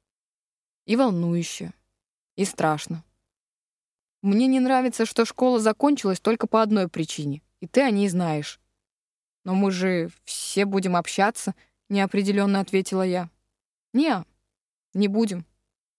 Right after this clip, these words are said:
"Откуда такой пессимизм?" "Помнишь, Иван Сергеевич сказал про доспехи иллюзий? Так вот, это про тебя".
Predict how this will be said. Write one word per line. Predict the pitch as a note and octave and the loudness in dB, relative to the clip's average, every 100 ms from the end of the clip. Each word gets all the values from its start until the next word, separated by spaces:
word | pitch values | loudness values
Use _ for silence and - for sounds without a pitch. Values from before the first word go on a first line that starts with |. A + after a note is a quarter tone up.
| _ _ _ _ - | _ _ _ _ -18
"Откуда | - - A#3 A#3 | -12 0 2 2
такой | A3 A3+ | 2 0
пессимизм?" | - G#3 - G#3 G3+ G3 F#3+ _ _ _ _ _ _ _ _ _ - | 0 -4 0 0 2 0 -4 _ _ _ _ _ _ _ _ _ 0
"Помнишь, | F4 G4 C4+ - _ _ - | 2 2 0 -4 _ _ -6
Иван | G#3 A3+ A#3 | 0 2 2
Сергеевич | A#3 G#3 B3 D#4 B3+ - | 0 2 2 2 0 -2
сказал | - G3+ G#3+ A#3+ | -2 0 2 0
про | - G#3 | 0 0
доспехи | G3 - A#3+ B3 - B3 | 0 0 0 0 2 2
иллюзий? | A#3 G3+ E3+ D#3 - _ _ _ _ - | 4 0 -2 -8 -10 _ _ _ _ -8
Так | F#3+ - | -6 0
вот, | B3+ - _ _ _ _ _ - | 0 -2 _ _ _ _ _ -4
это | C4+ C4+ | -2 0
про | - D#3+ | -4 -6
тебя". | E3 E3 D#3+ | -4 -4 -4